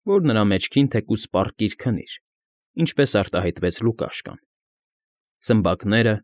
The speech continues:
աչքերը, ատամները ցույց տալը, այդ բոլորը նուրբ էր և որոշակի արտահայտված, ինչպես լինում է միայն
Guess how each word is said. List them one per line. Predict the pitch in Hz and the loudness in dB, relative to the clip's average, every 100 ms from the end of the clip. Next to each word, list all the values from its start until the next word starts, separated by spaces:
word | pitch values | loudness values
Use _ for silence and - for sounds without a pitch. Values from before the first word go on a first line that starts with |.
| _ _ | _ _
աչքերը, | 98 - - 110 107 95 - _ _ _ | -4 -4 0 2 2 0 -6 _ _ _
ատամները | 131 117 107 110 127 110 | -2 2 2 4 4 2
ցույց | - 98 | 0 -2
տալը, | - 135 127 - - _ _ _ _ - | 0 0 0 -4 -10 _ _ _ _ 0
այդ | 180 131 | 0 2
բոլորը | 104 101 107 120 | 2 4 4 4
նուրբ | 151 143 - | 2 0 -4
էր | - - _ _ _ _ | -14 -14 _ _ _ _
և | 202 151 | -2 2
որոշակի | 117 101 95 92 92 90 | 4 4 2 0 0 -2
արտահայտված, | 82 - 85 80 - - - - _ _ _ _ _ | -2 -4 -4 -4 -8 -14 -16 -20 _ _ _ _ _
ինչպես | 196 - 196 - | -6 -2 -2 0
լինում | 95 110 120 | 2 2 2
է | |
միայն | 101 92 95 | 2 2 0